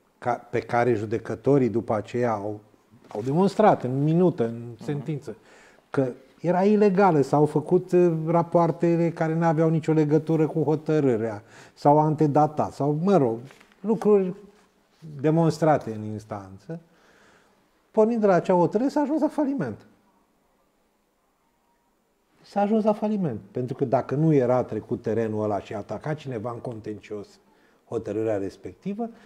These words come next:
Speaker 1: nu ajungea Perla Invest să ia terenul, după aceea să ia împrumutul, să facă toate.
Speaker 2: Dar nu a atacat nimeni în contencios.
Speaker 1: Păi n-a atacat nimeni în contencios,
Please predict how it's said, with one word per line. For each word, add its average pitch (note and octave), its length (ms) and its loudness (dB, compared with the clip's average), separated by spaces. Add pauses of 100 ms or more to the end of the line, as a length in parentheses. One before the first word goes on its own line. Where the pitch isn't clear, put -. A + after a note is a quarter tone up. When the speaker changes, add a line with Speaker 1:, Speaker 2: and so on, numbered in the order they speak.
(200)
Speaker 1:
nu C#4+ 340 -2
ajungea B2+ 460 0
Perla A#2+ 380 -4
Invest G#2+ 360 -6
să G2 200 -10
ia A#2 200 -4
terenul, C#3+ 400 -4
după A2 200 -6
aceea A#2+ 260 -6
să G#2+ 140 -14
ia A#2 80 -6
împrumutul, A2+ 580 -10
să - 160 -20
facă D3 240 -14 (140)
toate. G3 320 -8 (560)
Speaker 2:
Dar C#3+ 120 -6
nu D#3+ 80 -4
a D3+ 40 0
atacat C#3 340 -4
nimeni F#2 260 -10
în F#2 60 -18
contencios. F2 460 -18
Speaker 1:
Păi A#2 140 -2
n-a C#3 200 6
atacat C#3 380 2
nimeni C#3 280 2
în A#2+ 60 -4
contencios, G#2 920 -8